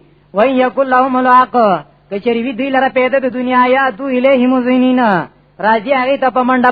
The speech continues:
باندې. که قرآن کې پیدا وي، نو بیا هغې لره روان دي. په کاغذ قرآن جوړ کړي وي، ووټ راله راکړه،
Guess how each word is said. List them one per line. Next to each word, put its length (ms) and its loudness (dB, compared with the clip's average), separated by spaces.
باندې. 640 2
که 80 0
قرآن 420 2
کې 220 -6
پیدا 300 -2
وي، 180 -4
نو 100 -12
بیا 260 -2
هغې 180 -2
لره 240 0
روان 300 2
دي. 300 -6
په 80 -8
کاغذ 360 -2
قرآن 220 -2
جوړ 200 -10
کړي 100 -4
وي، 100 -2
ووټ 280 2
راله 180 -2
راکړه، 360 -4